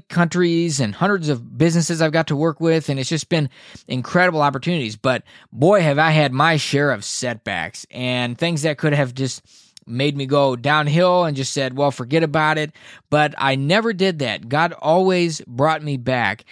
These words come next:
And I wanna share some keys with you to make sure that that is the case and that you can actually leverage a setback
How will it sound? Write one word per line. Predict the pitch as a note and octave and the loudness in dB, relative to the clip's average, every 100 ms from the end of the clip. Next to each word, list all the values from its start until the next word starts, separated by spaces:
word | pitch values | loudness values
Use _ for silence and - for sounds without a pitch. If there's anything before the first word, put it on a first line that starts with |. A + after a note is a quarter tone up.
| - - | -20 -10
And | B2 D#3 | -2 2
I | |
wanna | F#3+ F3 | 2 2
share | - F#3 F3+ | 2 2 2
some | - D3 A#2 | 0 -2 -2
keys | - A3+ A3 C3 A#2 B2 - - - | -4 -2 0 0 -2 -8 -14 -20 -6
with | C#3+ B2+ | -4 -2
you | E3 G3+ C#3+ | 0 0 0
to | - | 0
make | D#3+ D#3 | 0 0
sure | - F3+ | -2 -2
that | D3+ C3+ A#2+ | -2 -6 0
that | D3+ E3 | 0 2
is | D3 B2 | 0 -2
the | B2 | -4
case | - E3 B2 | 0 0 0
and | A#2+ B2 | -4 -6
that | C3 | -6
you | G3 | -4
can | F3+ | 0
actually | F3 D#3+ D#3+ C3+ - _ | 0 0 0 -2 -4 _
leverage | G#2+ B2+ G3 A#3 E3+ B2 A2 A#2 B2 - _ _ | -4 0 2 2 2 2 0 -4 -10 -14 _ _
a | A2+ | -6
setback | A2+ F3 F3 E3+ A2+ A#2 | -2 -2 -2 -2 -2 -2